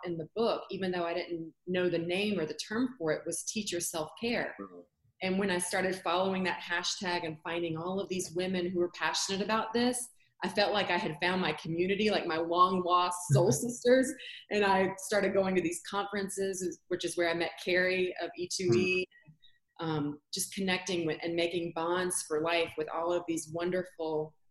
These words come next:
Speaker 1: people who I consider revolutionaries, because this is not something, like you said,
Speaker 2: Yeah.
Speaker 1: this is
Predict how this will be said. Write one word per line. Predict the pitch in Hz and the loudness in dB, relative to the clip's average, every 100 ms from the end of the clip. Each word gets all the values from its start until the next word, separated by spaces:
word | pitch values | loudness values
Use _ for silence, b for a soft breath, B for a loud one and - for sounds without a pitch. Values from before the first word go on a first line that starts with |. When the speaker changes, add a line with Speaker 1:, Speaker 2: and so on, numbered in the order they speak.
| _ _ _ | _ _ _
Speaker 1:
people | - 240 220 165 165 - | 0 0 4 4 2 2
who | 175 - | 2 4
I | 190 | 0
consider | 202 202 - 196 180 165 160 160 156 - _ _ _ 160 | 2 0 0 2 4 4 2 -2 -6 -16 _ _ _ 0
revolutionaries, | 196 190 170 185 202 175 160 147 139 143 - | 2 4 4 4 4 2 2 0 -2 -4 0
because | 175 170 175 160 - | 0 2 2 2 -2
this | 190 | -2
is | 175 185 | -2 0
not | 180 175 | 0 0
something, | - 170 165 170 | 0 0 -2 2
like | 170 175 | 2 2
you | |
said, | 170 196 170 | -2 2 2
Speaker 2:
Yeah. | |
Speaker 1:
this | 180 | 4
is | 175 | 0